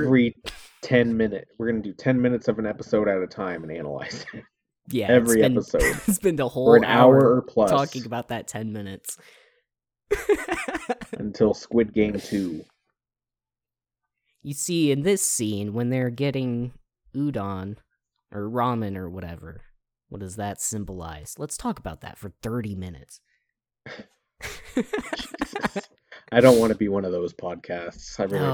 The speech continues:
Speaker 1: don't.
Speaker 2: God, no. Dude, like, I mean, if anything, it's probably a good thing that we're starting a podcast when we're not famous. 'Cause, like, I mean, it's, it'll be tougher. Like, obviously, famous people,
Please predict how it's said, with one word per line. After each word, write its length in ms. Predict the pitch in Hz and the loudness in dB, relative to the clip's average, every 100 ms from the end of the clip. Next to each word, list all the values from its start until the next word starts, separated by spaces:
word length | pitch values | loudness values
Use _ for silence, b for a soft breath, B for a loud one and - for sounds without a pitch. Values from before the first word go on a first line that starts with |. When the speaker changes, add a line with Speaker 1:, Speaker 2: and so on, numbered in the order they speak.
| 120 | -4
Speaker 1:
don't. 80 | 92 | -6
Speaker 2:
God, 380 | 113 131 127 107 | -6 -4 -4 -6
no. 440 | 107 101 95 95 _ _ _ _ _ _ _ _ | -8 -8 -10 -14 _ _ _ _ _ _ _ _
Dude, 500 | - 131 135 107 92 | -4 0 0 -2 -4
like, 280 | 120 107 - - | -4 -4 -8 -4
I 60 | |
mean, 540 | 123 123 113 110 104 - _ _ - | -2 0 -2 -4 -6 -8 _ _ -8
if 140 | - | -2
anything, 360 | 143 151 180 147 | 0 0 0 -2
it's 120 | - | -2
probably 580 | - 117 113 101 110 98 | -4 -4 -4 -6 -6 -6
a 40 | |
good 220 | 90 98 92 | -6 -8 -6
thing 260 | 104 104 | -6 -4
that 100 | 90 | -8
we're 60 | 101 | -10
starting 380 | - 101 98 95 | -6 -6 -4 -6
a 60 | 92 | -8
podcast 560 | 101 95 - 95 98 | -6 -6 -8 -8 -8
when 280 | - 95 95 | -8 -8 -6
we're 160 | 90 90 | -6 -8
not 360 | 80 92 101 - _ - 147 | -8 -6 -6 -8 _ -20 -12
famous. 640 | - 104 104 107 - - - _ _ _ _ _ | -6 -4 -2 -4 -6 -8 -12 _ _ _ _ _
'Cause, 200 | - 95 95 | -6 -6 -6
like, 500 | 92 92 90 - _ _ - | -6 -6 -8 -12 _ _ 0
I 40 | |
mean, 180 | 139 131 | 2 2
it's, 180 | 123 - | 0 0
it'll 260 | 147 143 | 0 0
be 140 | 127 113 | -2 -4
tougher. 580 | - 120 - 107 104 95 | -2 -2 -2 -4 -2 -4
Like, 180 | 95 | -6
obviously, 440 | 101 113 101 - 98 | -4 -4 -4 -6 -8
famous 380 | - 104 101 - | -6 -6 -6 -8
people, 560 | 101 82 87 82 87 | -10 -8 -8 -8 -10